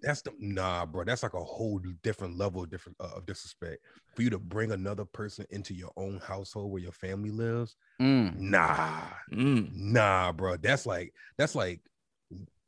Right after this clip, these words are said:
Speaker 2: real
Speaker 1: one oh one.
Speaker 2: piece of
Speaker 1: Like,
Speaker 2: shit,
Speaker 1: you don't
Speaker 2: man.
Speaker 1: do that.
Speaker 2: Real piece of shit.
Speaker 3: <laughs> He's like,
Speaker 1: Real
Speaker 3: "Great
Speaker 1: piece of
Speaker 3: guy,
Speaker 1: shit.
Speaker 3: great guy." <laughs> Yo.
Speaker 1: <laughs> Great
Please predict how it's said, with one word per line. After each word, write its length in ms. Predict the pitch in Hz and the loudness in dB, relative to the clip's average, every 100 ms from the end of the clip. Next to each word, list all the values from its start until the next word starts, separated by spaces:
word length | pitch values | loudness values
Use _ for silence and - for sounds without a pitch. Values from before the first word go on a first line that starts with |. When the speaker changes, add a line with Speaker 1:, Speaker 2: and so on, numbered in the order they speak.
| - - | -16 -8
Speaker 2:
real 140 | 98 | 2
Speaker 1:
one 120 | 135 | 4
oh 100 | 127 | 8
one. 240 | 117 113 139 | 8 8 8
Speaker 2:
piece 120 | 113 | 8
of 100 | 95 | 6
Speaker 1:
Like, 60 | 95 | 6
Speaker 2:
shit, 140 | 92 | 6
Speaker 1:
you 60 | 82 | 6
don't 80 | |
Speaker 2:
man. 180 | 85 92 - | 4 2 0
Speaker 1:
do 120 | 156 | 2
that. 60 | 127 | 6
Speaker 2:
Real 100 | 117 | 6
piece 160 | 120 135 | 10 10
of 60 | |
shit. 1080 | 679 - - - - _ - - - 807 - | 8 2 0 -6 -10 _ 4 6 6 8 6
Speaker 3:
<laughs> 20 | - | 4
He's 120 | 240 | 2
like, 240 | - - - | 2 2 4
Speaker 1:
Real 120 | 151 | 8
Speaker 3:
"Great 120 | 160 170 | 12 12
Speaker 1:
piece 80 | |
of 60 | 127 | 10
Speaker 3:
guy, 60 | 104 | 8
Speaker 1:
shit. 120 | - | 8
Speaker 3:
great 180 | 190 170 | 8 10
guy." 200 | 127 - - 269 | 10 10 12 10
<laughs> 180 | 269 - | 10 8
Yo. 120 | 269 233 - - - 190 - 190 - - | 8 8 6 0 0 -2 0 -8 -8 -6
Speaker 1:
<laughs> 360 | - - - 196 | 4 6 8 6
Great 300 | - 214 185 | 8 8 8